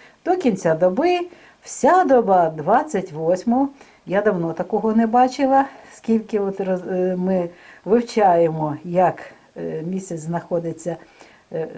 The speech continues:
без аспектів. Ось, дивіться, двадцять восьмого вся доба. І тільки двадцять дев'ятого о п'ятій годині дев'ять хвилин ранку виходить із цього стану місяця без курсу. І вже в Скорпіоні двадцять дев'ятого,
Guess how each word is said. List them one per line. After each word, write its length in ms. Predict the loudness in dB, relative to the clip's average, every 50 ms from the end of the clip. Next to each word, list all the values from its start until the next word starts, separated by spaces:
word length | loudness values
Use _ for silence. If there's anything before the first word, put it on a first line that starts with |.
| -14 -12
без 560 | -12 -12 -12 -6 0 2 2 2 2 0 -2
аспектів. 800 | -6 -6 -6 -6 -4 -2 -2 -2 -2 -4 -4 -2 -2 -2 -2 0
Ось, 180 | -2 -2 -2
дивіться, 340 | -2 -4 -6 -6 -4 -4 -6
двадцять 360 | -4 0 0 0 0 -2 -6
восьмого 520 | -4 0 0 0 0 0 -4 -6 -6 -6 -8
вся 280 | -10 -12 -12 -10 -10
доба. 340 | -8 -8 -8 -6 -6 -6 -6 -6 -4
І 140 | -4 -4 -4
тільки 520 | -4 -6 -2 0 0 0 0 0 0 0
двадцять 320 | 2 2 2 2 0 -2
дев'ятого 640 | -2 0 0 2 4 4 4 2 0 -2 -4 -4 -4 -8 -10 -20 -20 _ -20
о 40 | -10
п'ятій 380 | -6 -4 -4 -2 0 0 2
годині 520 | 2 0 0 2 2 2 2 0 -2 -4 -8 -10 -18 -20 -20 _ _
дев'ять 380 | -4 -2 0 0 0 -2 -6 -10
хвилин 420 | -8 -8 -6 -6 -4 -6 -6 -4
ранку 540 | 0 2 2 4 2 0 -2 -2 -6 -8 -8 -10 -14
виходить 840 | -12 -10 -10 -12 -10 -8 -2 2 4 4 4 4 2 0 -4 -6 -12 _ _ _ _ _ -16
із 200 | -16 -14 -14 -18
цього 460 | -10 -6 -6 -4 -4 -4 -6 -8 -8 -12
стану 640 | -14 -18 -8 _ 2 4 4 4 2 0 -4 -6 -6
місяця 560 | -6 -6 -6 -8 -8 -8 -10 -10 -6 -8 -8 -8
без 240 | -6 -8 -8 -10 -10
курсу. 420 | -12 -10 -10 -10 -8 -10 -12 -12 -12 -14 _ -20 -20 _ -20 -20 -20 -20 _ _ _
І 80 | -2 0
вже 160 | 2 2 2
в 60 | 0
Скорпіоні 680 | 2 0 0 0 0 -2 0 2 4 4 4 4 2
двадцять 340 | 4 4 2 2 2 0 0
дев'ятого, 600 | 2 2 4 4 4 4 2 2 0 -2 -2 -2